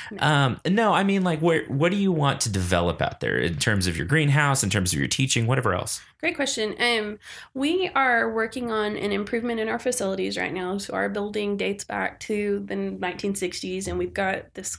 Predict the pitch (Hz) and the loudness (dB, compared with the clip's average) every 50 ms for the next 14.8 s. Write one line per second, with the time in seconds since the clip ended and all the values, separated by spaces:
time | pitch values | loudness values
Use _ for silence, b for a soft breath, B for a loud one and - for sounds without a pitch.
0 | - _ _ _ 196 190 185 185 190 190 175 180 180 - - - 202 196 196 185 | -12 _ _ _ -4 -2 -2 0 -2 -2 -2 -2 -4 -4 -6 -6 -6 -6 -4 -4
1 | 175 185 185 180 180 180 156 165 185 196 196 196 190 185 180 175 175 185 185 - | -4 -2 -2 -2 -4 -4 -4 -4 -4 -4 -4 -2 -2 -2 -2 -2 -4 -6 -8 -10
2 | - 185 180 175 170 170 165 170 170 170 160 165 160 165 - - 185 175 95 90 | -10 -8 -6 -4 -2 -2 -2 -4 -4 -4 -4 -6 -6 -8 -8 -4 -2 0 0 0
3 | 85 87 87 82 90 95 - 95 95 98 90 92 90 80 82 85 95 92 - _ | 0 0 -2 -2 -2 -4 -2 -2 0 0 2 2 0 0 0 -2 -4 -6 -10 _
4 | - - - 175 175 - - 190 196 196 - - - 220 214 - B B B B | -16 -12 -12 -12 -12 -10 -12 -12 -12 -14 -12 -8 -8 -6 -6 -6 B B B B
5 | B B - 247 233 226 220 226 226 240 247 226 220 208 202 202 - - - - | B B 0 2 2 4 2 2 2 2 2 2 2 2 2 0 -4 -12 -10 -4
6 | 226 202 180 175 175 170 196 B B B B B B - 254 269 254 - 269 240 | -2 -2 0 0 -2 -6 -8 B B B B B B -2 0 0 2 2 0 0
7 | 233 - 240 214 220 - - 214 208 208 196 196 196 - - _ - 214 214 208 | 2 0 0 -2 -2 -4 -2 0 2 2 2 2 0 -4 -8 _ -4 -2 2 2
8 | 208 196 196 - 196 180 175 180 185 180 - - 190 180 180 190 196 180 175 175 | 4 4 4 4 4 4 4 2 0 0 0 0 0 0 0 0 0 -2 -2 -4
9 | - - 208 202 196 202 185 - 185 190 180 190 180 185 196 226 - 143 196 175 | -2 0 0 2 2 2 0 0 0 0 2 2 2 2 4 2 2 4 4 4
10 | 170 165 165 180 196 - 214 196 185 - 226 247 339 381 330 294 254 226 220 226 | 6 6 4 4 4 4 4 2 2 2 2 2 4 4 4 4 4 4 4 4
11 | 214 196 - 180 190 226 202 190 175 151 151 151 - 95 - 104 110 113 104 98 | 4 2 2 2 2 2 2 2 0 0 -2 -2 -2 2 2 4 4 4 4 4
12 | - - 107 98 92 92 90 101 90 85 90 87 85 180 240 254 262 269 262 247 | 4 4 4 4 2 2 2 2 0 2 2 2 4 4 4 4 4 2 4 4
13 | 233 240 269 262 233 185 190 208 208 202 196 - 196 185 180 175 165 170 170 160 | 4 4 4 4 2 2 4 4 4 2 2 0 -2 -2 0 0 -2 -2 -4 -2
14 | - 185 202 202 196 185 170 185 - 160 160 156 156 170 180 | 0 -2 -2 0 0 0 -2 -2 -2 -4 -4 -4 -4 -4 -6